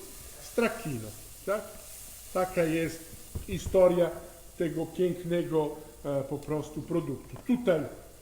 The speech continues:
już jest czas zacząć dać nasz ryż. Raz, dwa, trzy,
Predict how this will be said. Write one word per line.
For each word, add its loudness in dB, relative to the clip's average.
już 0
jest -6
czas 0
zacząć 0
dać -2
nasz -6
ryż. -2
Raz, -4
dwa, -2
trzy, -4